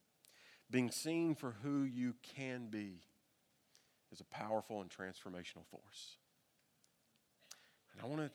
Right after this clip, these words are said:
I wanna encourage you, if you're feeling this weight of guilt and shame, like, uh, let's just talk personally. I want you to look in the mirror and see who it is you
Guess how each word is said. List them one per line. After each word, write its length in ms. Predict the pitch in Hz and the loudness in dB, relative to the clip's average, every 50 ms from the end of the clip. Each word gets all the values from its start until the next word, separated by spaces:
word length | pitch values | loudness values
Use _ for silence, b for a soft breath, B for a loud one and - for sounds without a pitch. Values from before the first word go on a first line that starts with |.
| - - | -8 -6
I 40 | 135 | -2
wanna 140 | 151 156 156 | 0 2 2
encourage 440 | 151 - - 151 165 160 151 135 120 | 0 0 0 2 4 4 4 4 2
you, 220 | 123 120 117 113 - b b b b b b b b b b b b _ _ _ _ _ _ _ _ - - _ | 2 0 0 0 -4 b b b b b b b b b b b b _ _ _ _ _ _ _ _ -20 -20 _
if 160 | - - - | -16 -14 -8
you're 280 | 113 117 139 160 180 190 | -2 4 8 8 8 8
feeling 420 | - - 190 180 165 156 147 139 | 6 4 0 2 2 2 2 2
this 240 | 127 123 113 - - | 0 0 -2 -4 -8
weight 500 | 101 87 98 110 120 127 131 131 131 117 | -10 -6 -2 0 0 2 2 0 0 0
of 180 | 98 90 90 107 | -2 -4 -4 -4
guilt 340 | 120 131 135 135 131 123 - | -2 0 2 2 2 0 0
and 80 | 101 98 | -4 -6
shame, 420 | - - 143 131 127 127 127 120 | -4 -4 -4 -4 -4 -4 -2 -2
like, 160 | 113 104 101 - - - - - - - | -2 -2 -4 -4 -8 -20 -20 -20 -18 -16
uh, 40 | - - - - | -16 -16 -14 -12
let's 140 | 73 101 - | -10 -8 -6
just 140 | 139 127 - | -6 -2 2
talk 240 | - 147 - - - | 4 2 2 2 -2
personally. 440 | - 139 127 - - - 107 92 85 - _ _ B B B B B B B B B | -4 -4 -2 -2 -4 -6 -8 -12 -16 -20 _ _ B B B B B B B B B
I 60 | - 120 | -4 0
want 100 | 147 156 | 0 2
you 60 | 160 | 4
to 60 | 156 | 6
look 160 | 147 147 147 | 4 4 4
in 60 | 143 | 4
the 60 | 117 110 | 2 2
mirror 300 | 110 117 120 120 117 110 | 2 2 2 4 2 2
and 100 | 98 - | 0 -2
see 220 | - - 123 113 | -4 -4 -4 -2
who 140 | 110 120 117 | -2 0 0
it 60 | 107 | 0
is 200 | 107 104 98 107 | 0 0 -2 -4
you 120 | 101 92 | -6 -8